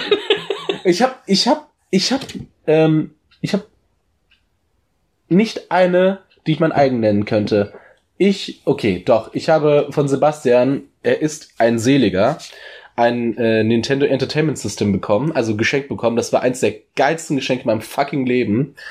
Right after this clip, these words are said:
Speaker 2: Ich hab's ihm bis heute nicht zurückzahlen können, also nicht in emotionaler oder geschenklicher,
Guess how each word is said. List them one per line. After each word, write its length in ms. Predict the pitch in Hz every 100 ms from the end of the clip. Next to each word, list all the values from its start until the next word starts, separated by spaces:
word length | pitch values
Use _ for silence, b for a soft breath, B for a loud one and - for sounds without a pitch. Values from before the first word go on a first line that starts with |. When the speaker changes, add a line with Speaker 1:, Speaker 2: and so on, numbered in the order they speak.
| B B -
Speaker 2:
Ich 40 |
hab's 140 | - 131
ihm 80 |
bis 160 | 120 117
heute 200 | 127 123
nicht 200 | 113 -
zurückzahlen 480 | 120 120 - 95 98
können, 160 | 110 98
also 380 | 92 98 95 _
nicht 220 | 110 107
in 100 | 113
emotionaler 600 | 113 120 120 - 113 110 107
oder 160 | 104
geschenklicher, 840 | 101 - 123 120 127 117 107 104